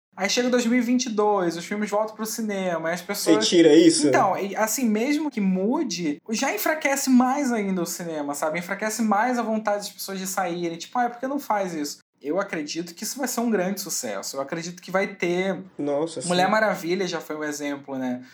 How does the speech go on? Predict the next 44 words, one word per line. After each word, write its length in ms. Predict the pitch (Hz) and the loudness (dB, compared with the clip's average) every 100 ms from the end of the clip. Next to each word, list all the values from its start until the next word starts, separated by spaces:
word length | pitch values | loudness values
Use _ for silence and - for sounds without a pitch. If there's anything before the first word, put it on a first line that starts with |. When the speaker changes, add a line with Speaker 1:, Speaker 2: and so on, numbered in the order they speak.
| - - | -20 -4
Speaker 1:
Teve 340 | 151 170 196 | -2 0 -2
bastante 720 | 175 170 190 - 175 196 214 | 0 0 0 -2 0 0 -2
visualização 800 | 180 175 170 160 160 - 151 147 | -4 -4 -4 -4 -6 -4 -4 -4
no 240 | 139 139 139 | -4 -6 -6
H 180 | 143 | -4
B 80 | 151 | -2
O 60 | 139 | -2
Max, 340 | 135 151 - | 0 -2 -2
bastante 560 | 156 156 - 165 190 202 | -2 -2 -2 -4 -4 -4
assinantes. 800 | 185 175 151 151 180 180 175 151 | -6 -6 -6 -4 -4 -6 -8 -8
Speaker 2:
Uhum. 500 | 151 147 156 151 147 | -10 -12 -14 -12 -6
Speaker 1:
Então 220 | 175 208 | -2 2
eu 60 | 220 | 0
acredito 440 | 214 226 196 214 | 0 -2 -4 -6
que 80 | 233 | -6
os 80 | 226 | -4
próximos 460 | 185 180 220 208 | 0 0 0 -6
filmes 300 | - 196 190 | -4 -6 -4
vão 200 | 180 185 | -4 -4
ser 200 | 226 214 | -4 -4
assim 540 | 185 - 175 170 202 226 | -4 -6 -8 -6 -6 -6
e 200 | 214 220 | -4 -2
eles 220 | 240 240 | 0 0
vão 280 | 247 349 - _ - | -2 -4 -10 _ -18
querer 300 | - 269 240 | -4 0 2
botar 320 | 240 262 226 | 0 0 -2
isso 260 | 233 - - _ | -2 -8 -14 _
pro, 220 | - 254 247 | -6 -6 -4
pra 160 | 240 | -2
muito 280 | 226 233 - | 0 0 -2
tempo, 360 | 381 190 160 139 | -4 -4 -4 -8
assim. 320 | - 123 117 | -8 -8 -6
Eu 100 | 120 | -4
acho 220 | 123 - | -4 -6
que 320 | 170 160 160 | -8 -8 -8
isso 200 | - - | -10 -8
vai 380 | 170 165 160 190 | -2 0 0 -2
repercutir 720 | 185 190 190 190 202 196 - | -4 -4 -6 -6 -6 -6 -6
mais. 520 | 226 196 143 139 - - _ _ _ _ 151 | -2 -2 -4 -8 -12 -18 _ _ _ _ -10
E 320 | 165 170 175 | -6 -4 -2
já 160 | 196 | -2
tem 280 | 208 208 262 | -2 0 0
esses 260 | 320 233 185 | 0 -2 -2
boatos 840 | 175 165 151 147 147 147 139 | 2 4 4 2 -2 -8 -8